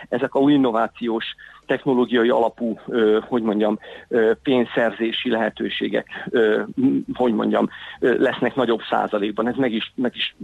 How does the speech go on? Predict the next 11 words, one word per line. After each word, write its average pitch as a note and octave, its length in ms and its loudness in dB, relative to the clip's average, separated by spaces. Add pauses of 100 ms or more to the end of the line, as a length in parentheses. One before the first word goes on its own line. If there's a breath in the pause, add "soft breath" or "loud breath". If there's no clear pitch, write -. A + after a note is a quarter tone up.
(240)
nézhető B2 520 0
a A#2+ 60 2
honlapokon, A2+ 580 0
hogy A2 200 2 (100)
teljesen A2+ 360 2
áttolódik, G#2+ 640 -2 (300 loud breath)
és - 160 -4
az A#2 200 2
korábbi A2+ 380 0
az G#2+ 100 -4
húsz D3 200 -12